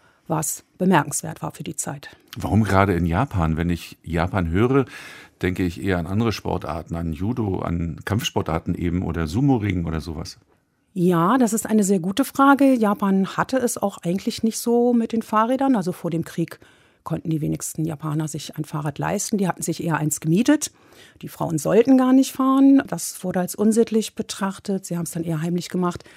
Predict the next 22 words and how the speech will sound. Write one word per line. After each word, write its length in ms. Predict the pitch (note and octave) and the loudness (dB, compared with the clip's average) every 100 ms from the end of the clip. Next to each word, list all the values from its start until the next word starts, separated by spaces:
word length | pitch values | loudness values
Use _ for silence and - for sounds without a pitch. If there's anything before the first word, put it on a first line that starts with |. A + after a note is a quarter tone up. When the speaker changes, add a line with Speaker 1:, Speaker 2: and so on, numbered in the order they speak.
| - - - - | -20 -20 -20 -10
Speaker 1:
Aber 160 | - F#3+ | 0 4
dann 200 | G#3+ B3 | 6 4
sind 380 | A#3 B3+ B3 - | 6 6 4 -2
zwei 320 | - - F#3 | -8 -2 -2
findige 420 | E3 G#3 G3+ F#3 D#3+ | 0 0 0 0 0
Beamte 360 | - B3+ A3 | 4 6 6
auf 140 | E3+ - | 2 0
die 100 | E3+ | 0
Idee 160 | F3+ | 2
gekommen, 480 | F3+ - D#3+ B3 C#4 _ - | 0 0 2 2 0 _ 0
wir 140 | F#3+ F3+ | 2 2
brauchen 640 | - D#3 E3+ G3 G#3+ - | 0 2 2 2 -2 -2
etwas, 640 | F#3+ - A3 A#3 - - - | -6 -2 0 0 -2 -8 -8
worauf 260 | E3+ F3 | -4 -2
die 80 | G3 | 0
Leute 320 | E3+ E3 E3+ | 0 0 0
wetten 280 | F3 G3 E3+ | 0 2 0
können. 440 | - D3 C#3+ F#2 D2+ | -2 -4 0 2 4
Speaker 2:
Mhm. 40 | |
Speaker 1:
Wir 100 | E3 | 2
brauchen 340 | B2 E3 E3+ | 4 2 2
Geld. 420 | D#3 C#3 - - | 2 2 0 -6